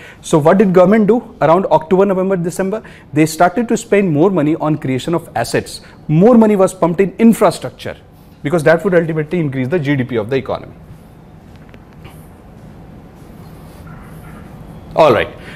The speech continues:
Now we are going to study this very important thing. So we will study two types of fiscal policy. What are the two types of fiscal policy? I think this could be helpful in U P S C this year.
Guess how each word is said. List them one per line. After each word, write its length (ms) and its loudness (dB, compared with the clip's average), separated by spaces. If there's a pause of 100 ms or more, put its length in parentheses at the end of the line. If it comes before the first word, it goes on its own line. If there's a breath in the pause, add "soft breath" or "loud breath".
(160 loud breath)
Now 160 6
we 60 6
are 40 6
going 200 6
to 100 6
study 300 4
this 280 0
very 140 4
important 400 4
thing. 260 -2 (540 loud breath)
So 240 0
we 140 2
will 120 4
study 320 2
two 460 2
types 340 2
of 100 0
fiscal 440 -2
policy. 400 -12
What 180 2
are 60 4
the 80 0 (160)
two 260 4
types 300 4
of 100 2
fiscal 340 -4
policy? 300 -2
I 60 0
think 280 -2
this 220 2
could 260 0
be 120 2
helpful 420 0 (260 loud breath)
in 120 2
U 100 6
P 140 2
S 100 0
C 120 -4
this 220 -6
year. 140 -12